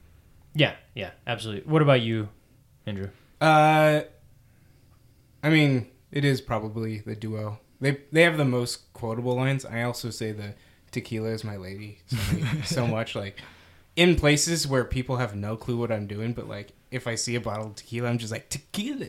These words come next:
Speaker 2: is my lady,
Speaker 1: Yeah.
Speaker 2: <laughs> my lady,"
Speaker 1: <laughs>
Speaker 2: and they're just like, "What are you doing?" <laughs>
Speaker 1: Yeah.
Speaker 2: Um, but just how they are comics, like, they are comedians within the,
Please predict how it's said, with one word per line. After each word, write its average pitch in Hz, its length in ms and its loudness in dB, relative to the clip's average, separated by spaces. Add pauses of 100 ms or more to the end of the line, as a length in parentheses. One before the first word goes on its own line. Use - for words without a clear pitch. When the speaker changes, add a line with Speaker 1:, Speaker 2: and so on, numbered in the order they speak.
(120)
Speaker 2:
is 165 180 0
my 107 200 -2
lady, 151 380 -10
Speaker 1:
Yeah. 123 260 -6 (140)
Speaker 2:
<laughs> - 140 -6
my 139 140 4
lady," - 680 -4 (120)
Speaker 1:
<laughs> - 100 -8
Speaker 2:
and 160 180 2
they're 147 80 4
just 147 160 0
like, 131 220 4
"What 127 160 -2
are 170 80 4
you 175 240 8
doing?" 196 1300 6
<laughs> - 640 -16
Speaker 1:
Yeah. 131 300 0
Speaker 2:
Um, 113 260 -6 (580)
but 165 340 8
just 165 340 4 (260)
how 160 840 6 (480)
they 139 260 6
are 131 720 4 (1600)
comics, 127 680 -4 (340)
like, 110 400 -6
they 135 240 4
are 127 220 4 (180)
comedians 127 680 2
within 117 600 -4
the, 104 280 -10